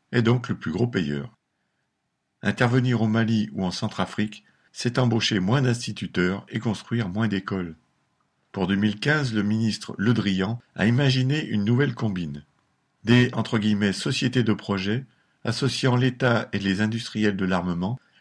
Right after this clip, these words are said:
louent à l'armée française équipement et matériel.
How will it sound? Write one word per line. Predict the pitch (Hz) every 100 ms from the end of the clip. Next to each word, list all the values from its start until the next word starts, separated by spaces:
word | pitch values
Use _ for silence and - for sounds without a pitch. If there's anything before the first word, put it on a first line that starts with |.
| -
louent | 110 147 -
à | 92
l'armée | 107 117 117
française | 98 92 - 95 98 110 120 _ -
équipement | 135 135 104 107 110 117 -
et | 107
matériel. | 104 - 82 78 76